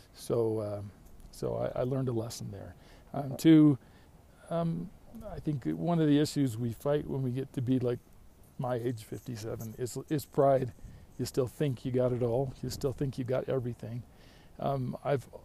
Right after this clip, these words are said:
said many times in this podcast that age is a superpower and it's not a handicap, but that doesn't mean we don't have to be, um, realistic and, uh, maybe even over-prepare, uh, because of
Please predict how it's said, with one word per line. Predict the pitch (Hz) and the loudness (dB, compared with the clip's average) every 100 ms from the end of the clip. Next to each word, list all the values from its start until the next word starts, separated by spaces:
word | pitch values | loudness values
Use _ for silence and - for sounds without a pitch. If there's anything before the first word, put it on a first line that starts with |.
| - - | -20 -12
said | 127 170 170 | 0 4 4
many | 135 131 123 | 4 -2 -2
times | 147 147 135 | -4 -4 -4
in | 117 110 | -4 -4
this | 113 | -6
podcast | - 120 117 - 120 110 - | -4 -4 -4 -6 -6 -6 -8
that | 127 - - - - | -12 -12 -16 -16 -8
age | 147 143 131 | -4 -2 -2
is | 113 | -4
a | 110 | -6
superpower | - 135 - 123 113 107 | -4 -4 -4 -6 -6 -8
and | 98 | -10
it's | - - | -12 -10
not | 139 | -8
a | 120 | -6
handicap, | 123 123 117 - 113 - | -6 -6 -6 -8 -10 -10
but | 123 | -6
that | 139 | -4
doesn't | 131 143 123 131 | 2 2 2 -4
mean | 131 127 | -4 -4
we | |
don't | 117 120 120 | -6 -8 -8
have | 120 - | -8 -10
to | 117 | -10
be, | 107 107 98 - - - - - - | -8 -10 -10 -18 -20 -20 -20 -20 -10
um, | - 117 107 101 - | -8 -6 -8 -10 -4
realistic | 123 120 120 - 135 - - - - | -2 0 -2 -4 -8 -8 -20 -20 -10
and, | 135 123 123 120 - - - - - - | -6 -6 -6 -8 -14 -20 -20 -20 -16 -6
uh, | 127 | -4
maybe | 135 139 160 160 143 143 | 0 2 2 2 0 -2
even | 151 156 147 139 135 156 | -2 -2 0 -2 -4 0
over-prepare, | 147 139 135 - 120 135 143 143 104 - - - - | 2 2 0 -4 -4 0 0 0 -4 -14 -20 -18 -8
uh, | 135 | -6
because | 123 120 - 131 123 | -4 -6 -4 -2 -2
of | - 127 113 | -6 -8 -10